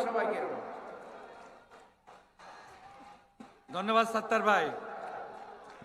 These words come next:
Speaker 2: এ পর্যায়ে আমি আহ্বান জানাচ্ছি বাংলাদেশ ফুটবল ফেডারেশনের নির্বাচিত সহসভাপতি ব্রাদার্স ইউনিয়ন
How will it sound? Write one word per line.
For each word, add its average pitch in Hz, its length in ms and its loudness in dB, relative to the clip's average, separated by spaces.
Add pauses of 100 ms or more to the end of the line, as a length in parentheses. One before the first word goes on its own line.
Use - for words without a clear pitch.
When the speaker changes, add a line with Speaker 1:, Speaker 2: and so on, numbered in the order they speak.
(500)
Speaker 2:
এ 180 180 4
পর্যায়ে 233 460 12 (1160)
আমি 226 220 10 (480)
আহ্বান 226 400 12
জানাচ্ছি 240 420 10 (1120)
বাংলাদেশ 233 520 12 (720)
ফুটবল 240 400 12 (100)
ফেডারেশনের 247 640 10 (1700)
নির্বাচিত 247 680 12 (220)
সহসভাপতি 254 840 12 (1080)
ব্রাদার্স 226 420 12
ইউনিয়ন 247 300 8